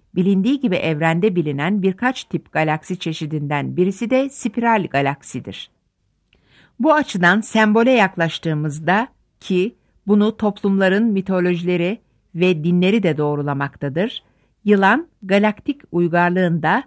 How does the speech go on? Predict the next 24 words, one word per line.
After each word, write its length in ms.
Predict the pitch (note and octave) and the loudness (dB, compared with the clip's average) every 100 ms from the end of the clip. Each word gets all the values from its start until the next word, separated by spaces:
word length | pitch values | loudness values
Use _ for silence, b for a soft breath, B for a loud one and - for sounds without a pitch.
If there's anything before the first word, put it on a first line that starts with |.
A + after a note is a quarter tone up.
| _ - | _ -10
sembolü 540 | - A3 G#3 A3 A#3+ | 0 2 4 2 0
olarak 520 | - E3 D#3 A3 - | -2 -2 -2 -2 -4
kullanılmıştır. 880 | - F3 D#3+ D3 D3 - G2 - - _ _ _ _ _ b b b - | -4 -2 -2 -4 -8 -10 -12 -12 -14 _ _ _ _ _ b b b 0
Örneğin 540 | B3+ D#4 E4 C4 D4 - | 4 4 4 2 0 -2
eski 340 | A#3 - - | -4 0 0
Amerika 400 | A3 C4 D4 A3 | 2 0 -2 -6
kıtasında 500 | - G3+ F#3 F#3 F3+ | -4 -4 -4 -2 0
yaşayan 440 | E3+ E3 - E3 E3 | 0 0 -2 0 0
yerlilerin 800 | D#3 E3 D#3+ D#3+ D#3 D3 C3+ - | 0 0 0 -2 -2 -2 -4 -6
mitolojilerinde 1040 | E3+ F3+ E3 E3 D3+ E3 D#3+ D#3 E3 A3 - - | -6 -2 -2 -2 -2 -2 -2 -2 -2 -4 -6 -6
geçen 520 | E3 D#3 D#3+ F3 C4+ - _ _ _ _ | -4 -4 -2 -2 -4 -8 _ _ _ _
yeşil 380 | A3+ A#3 D#4+ D#4 | 2 2 0 -4
tüylü 400 | - F3+ E3 D#3 E3 | -4 -4 -4 -4 -2
yılan 400 | D#3+ E3+ C4+ - _ | 0 2 0 -6 _
böyle 360 | A3+ B3 G#3 F3 | 2 4 4 2
bir 100 | G3 | -2
semboldür. 880 | - E3+ D#3 D3 C#3+ C3 D3 - _ _ _ _ _ _ _ _ _ - | -2 -2 -2 -2 -6 -6 -12 -16 _ _ _ _ _ _ _ _ _ 0
Yerlilerin 720 | A#3 B3+ B3+ C4 C4+ F#4+ F4+ | 4 4 4 2 2 0 -2
mitolojilerinden 800 | B3 A#3 A#3 G#3 A3 A3 A3 A#3+ | 0 2 2 2 2 2 2 2
öğrendiğimize 760 | F#3+ F3+ F3+ F3 F3+ F3 F#3+ G3 | 2 2 0 0 -2 -2 0 -2
göre 400 | D3 C3+ G#3 C#4+ | -2 -2 -4 -2
yeşil 400 | G3+ G#3 - D#4 | 0 0 -2 -8
tüylü 340 | - E3+ D#3 | -6 -6 -4
yılan 440 | C#3 D#3 D3 G3 | -4 -2 0 0